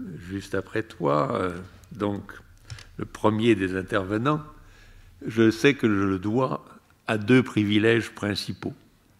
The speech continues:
Un privilège qu'on ose, le premier, celui qu'on ose à peine évoquer, c'est celui de l'âge, puisque je partage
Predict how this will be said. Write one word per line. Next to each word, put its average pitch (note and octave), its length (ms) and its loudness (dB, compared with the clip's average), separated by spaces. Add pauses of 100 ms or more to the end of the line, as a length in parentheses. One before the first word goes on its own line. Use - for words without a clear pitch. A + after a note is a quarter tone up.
(640)
Un G2+ 100 -2
privilège G#2+ 520 2
qu'on F2+ 200 -6
ose, G2+ 240 -2
le G#2 80 -4
premier, C3+ 460 0
celui G2+ 320 -2
qu'on F2+ 240 -8
ose G2 260 -4 (120)
à E2+ 100 -10
peine F#2 480 -2 (500)
évoquer, A#2 720 -4 (600)
c'est - 200 0
celui G#2+ 320 2
de G#2+ 100 2
l'âge, F#2 420 -2 (1080)
puisque G#2+ 320 0
je G2 140 6
partage A2 640 4